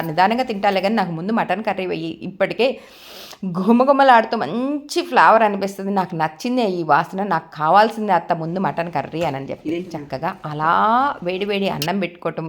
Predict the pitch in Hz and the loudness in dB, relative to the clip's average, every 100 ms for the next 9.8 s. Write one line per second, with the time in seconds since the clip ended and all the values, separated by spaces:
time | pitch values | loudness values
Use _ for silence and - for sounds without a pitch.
0 | - 208 254 190 147 165 - - 165 165 | -10 -6 -4 -4 -6 -8 -8 -8 -8 -8
1 | 147 - 147 147 - _ _ - 135 - | -8 -8 -8 -8 -14 _ _ -14 -6 -2
2 | 135 165 196 196 147 131 127 - _ _ | 2 4 4 2 -4 -4 -6 -10 _ _
3 | _ _ - 214 - 208 202 - - 233 | _ _ -8 -8 0 2 2 0 2 4
4 | 226 202 196 202 202 233 170 180 254 247 | 4 2 -2 -6 -6 -2 0 2 0 2
5 | 185 208 147 185 214 175 180 175 185 160 | 0 2 6 6 4 0 2 2 2 -2
6 | 151 147 165 139 135 - - _ _ _ | -4 -2 -2 0 -2 -8 -16 _ _ _
7 | _ _ _ _ _ _ - 185 247 339 | _ _ _ _ _ _ -2 0 2 2
8 | 285 269 226 220 214 208 214 214 208 208 | 0 -2 -4 0 -2 -2 -4 -4 -4 0
9 | 240 240 156 180 294 226 190 | 0 0 -2 2 2 2 0